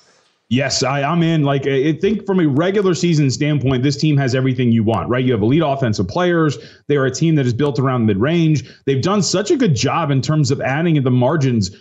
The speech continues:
the pieces that they need, right? One of the big questions we had was, like, "What's going on with this roster? How are you gonna fill in the, the holes that you have?"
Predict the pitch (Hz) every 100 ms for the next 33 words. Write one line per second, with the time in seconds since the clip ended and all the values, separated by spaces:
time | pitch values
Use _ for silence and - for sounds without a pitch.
0 | _ 135 - 170 175 147 143 110 107 113
1 | 254 135 139 156 165 151 156 139 147 139
2 | 151 135 123 226 147 120 123 143 - 160
3 | 151 151 139 131 123 135 156 151 143 139
4 | 147 139 139 - 147 139 151 143 120 120
5 | - 113 - 165 208 151 127 110 92 95
6 | 101 95